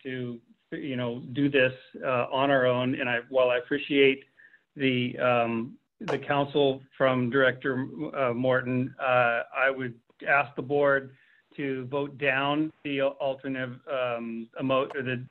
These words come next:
the alternate motion and allow us to move forward on our own. Thank you.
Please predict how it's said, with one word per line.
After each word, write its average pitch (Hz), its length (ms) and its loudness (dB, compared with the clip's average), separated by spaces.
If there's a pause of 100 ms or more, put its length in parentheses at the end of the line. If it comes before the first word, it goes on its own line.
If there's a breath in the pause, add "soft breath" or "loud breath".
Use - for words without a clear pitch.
the 143 60 -2
alternate 135 380 2
motion 127 580 -2
and 131 300 0
allow 143 440 6
us 131 280 0 (180)
to 120 360 -4 (400 soft breath)
move 127 280 -2
forward 123 260 4
on 113 160 2
our 110 200 0
own. 110 240 -6 (100)
Thank 113 240 -6
you. 170 120 -2